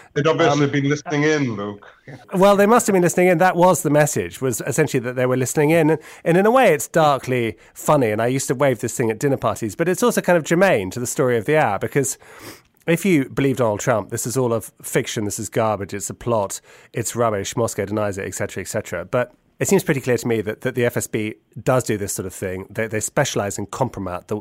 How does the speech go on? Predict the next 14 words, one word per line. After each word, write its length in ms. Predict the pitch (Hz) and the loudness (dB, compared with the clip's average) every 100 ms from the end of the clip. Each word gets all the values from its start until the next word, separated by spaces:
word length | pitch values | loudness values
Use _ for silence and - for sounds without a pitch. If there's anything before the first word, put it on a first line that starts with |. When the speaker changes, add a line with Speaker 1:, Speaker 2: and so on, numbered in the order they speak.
| - | -6
Speaker 2:
the 100 | 107 | -4
word 280 | 110 107 | -2 -2
of 80 | 98 | -4
the 120 | 110 | -6
hour, 260 | 101 95 85 | -4 -4 -8
which 200 | 87 - | -10 -12
is 80 | 98 | -10
kind 180 | - 92 | -6 -6
of 140 | - - - - | -8 -18 -20 -10
collecting 320 | - 127 123 | -2 -2 -2
compromising 520 | 113 107 107 101 98 | -6 -6 -4 -4 -4
information 460 | 98 - 98 101 95 | -6 -6 -8 -6 -8
on 80 | 90 | -8
targets, 580 | - 113 107 82 - | -4 -2 -2 -8 -12